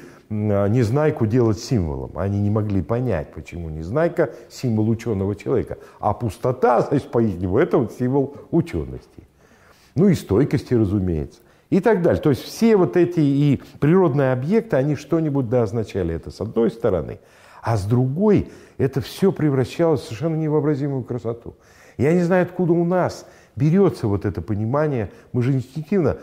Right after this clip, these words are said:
вот это красиво, это некрасиво. Но красота там совершенно невозможная, не, <laughs> не описывая никакими словами.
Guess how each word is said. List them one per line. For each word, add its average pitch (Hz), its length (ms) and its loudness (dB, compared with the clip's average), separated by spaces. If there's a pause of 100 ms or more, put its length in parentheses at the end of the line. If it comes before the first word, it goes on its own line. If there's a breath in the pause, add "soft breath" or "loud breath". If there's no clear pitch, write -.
(100)
вот 143 140 0
это 123 140 0
красиво, 98 420 -2
это 139 160 -4
некрасиво. 98 600 -8 (380 soft breath)
Но 107 160 0
красота 143 440 -2
там 117 120 -6
совершенно 113 540 -6
невозможная, 104 880 -6 (340 soft breath)
не, 123 520 -2 (160)
<laughs> - 180 -20
не 123 580 0
описывая 127 540 2
никакими 110 560 -2
словами. 92 600 -2